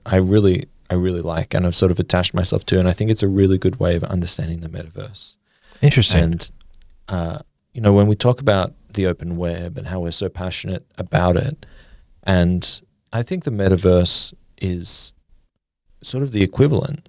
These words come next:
Speaker 1: Like, we should be
Speaker 2: Hmm.
Speaker 1: thinking about the metaverse in the same way that we're thinking about the open web and making sure that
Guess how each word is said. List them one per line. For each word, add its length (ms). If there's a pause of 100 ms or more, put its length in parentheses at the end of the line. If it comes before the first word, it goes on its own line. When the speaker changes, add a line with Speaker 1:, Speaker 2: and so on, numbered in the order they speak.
(120)
Speaker 1:
Like, 140
we 380
should 360
be 440 (460)
Speaker 2:
Hmm. 120
Speaker 1:
thinking 320
about 220
the 60
metaverse 560
in 60
the 80
same 380 (280)
way 200
that 120
we're 120
thinking 320
about 160
the 120
open 300
web 240
and 100
making 280
sure 320
that 280